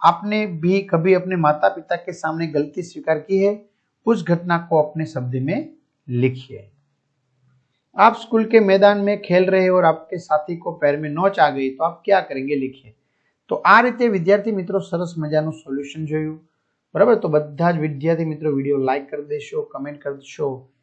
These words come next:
એવી અપેક્ષા સહ ચેનલ સબસ્ક્રાઇબ કરશો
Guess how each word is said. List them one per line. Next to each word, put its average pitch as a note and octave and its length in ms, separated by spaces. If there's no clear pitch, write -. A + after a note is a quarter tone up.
એવી C#3 160
અપેક્ષા D3+ 480
સહ C#3 320
ચેનલ C3 200
સબસ્ક્રાઇબ C#3 460
કરશો C#3 560